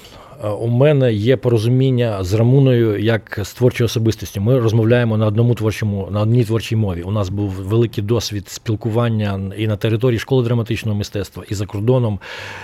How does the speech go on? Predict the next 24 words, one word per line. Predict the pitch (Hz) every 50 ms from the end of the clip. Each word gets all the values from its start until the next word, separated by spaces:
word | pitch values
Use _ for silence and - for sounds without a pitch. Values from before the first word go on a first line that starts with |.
| - - -
і, | 113 110 110
і | 117 110
в | 101
яких, | 110 107 - 127 120 - - -
е, | 117 113 107
у | 107 104 104
не-, | 104 107
в | 104 120 117 110 113
неї | 120 120 120
теж | 113 - 127 101 98
є | 110 101
студенти, | - - 113 107 127 127 123 101 110 101
в | 98
якій | 101 98 - 113
співпраці | 104 - - 107 - 113 107 - - 101
з |
студентами. | - - 110 120 151 165 160 185 160 147 135 113
І | 110
ми | 117 120
розуміємо, | 117 113 104 135 165 202 240 233 208 156
що | - - 147 139
у | 123 123
нас | 135 147 151 156 - - -
є | 120 110 107 127 143 139 131